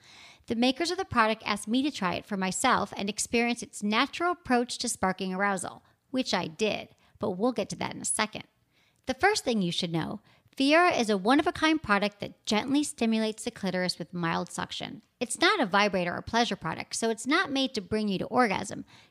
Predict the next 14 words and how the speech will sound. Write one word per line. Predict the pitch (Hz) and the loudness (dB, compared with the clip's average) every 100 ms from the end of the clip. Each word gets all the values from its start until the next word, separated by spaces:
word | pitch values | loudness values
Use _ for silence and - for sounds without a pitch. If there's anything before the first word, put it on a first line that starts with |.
| - | -6
Just | 427 - | -4 -2
get | 320 | -2
you | 196 | -2
warmed | 170 196 220 202 | 0 2 2 2
up | 202 - | 0 -2
for | 180 | -6
intimacy | 226 190 170 - 175 | -4 -4 -4 -6 -6
with | 190 - | -6 -8
a | |
partner | - 240 190 190 - | -2 -2 0 -4 2
or | 285 285 | 4 4
for | 208 | 2
solo | - 269 214 175 | 0 2 2 0
play. | 165 | -6